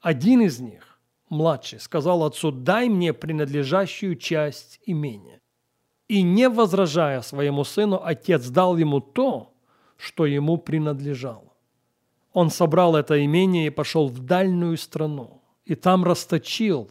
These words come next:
всё, что получил от своего отца, и начал очень сильно нуждаться. Его состояние настолько изменилось, что он готов был бы питаться рожками, которые ели свиньи, но никто ему не давал.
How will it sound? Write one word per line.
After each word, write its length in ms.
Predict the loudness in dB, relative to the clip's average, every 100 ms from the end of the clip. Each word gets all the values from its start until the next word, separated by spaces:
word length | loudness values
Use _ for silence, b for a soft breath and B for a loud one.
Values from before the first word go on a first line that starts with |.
| -14
всё, 320 | -6 0 0
что 180 | 0 -6
получил 540 | -2 -2 -2 -2 -2
от 100 | -2
своего 480 | -4 -4 -2 0 -2
отца, 440 | -4 -12 -16 -18 _ _ _ _ _ _ _ -6
и 60 | 0
начал 340 | 0 2 2
очень 320 | 2 0 -6
сильно 760 | -6 -2 2 2 0 -2 -4 -8 -12
нуждаться. 800 | -6 -6 -6 -10 -12 -16 -20 -20 _ _ _ _ b b b b
Его 220 | 6 6 6
состояние 640 | 2 2 4 4 4 4
настолько 800 | 2 0 -2 -2 -2 0 0 0
изменилось, 840 | -2 -4 -6 -8 -12 -18 _ _ _ -20
что 280 | -4 0
он 160 | 2 4
готов 460 | 2 4 6 6 4
был 280 | 6 6
бы 160 | 6 0
питаться 680 | 0 -4 2 0 0 0 0
рожками, 520 | 0 -2 0 2 0
которые 440 | -2 0 0 2
ели 300 | 2 0 0
свиньи, 500 | -4 -6 -8 -8 -12 _ _ _ _ _ _ _
но 220 | -2 0 0
никто 420 | -2 -6 -4 -2
ему 220 | -2 -4
не 140 | -6
давал. 500 | -6 -8 -8 -16 -20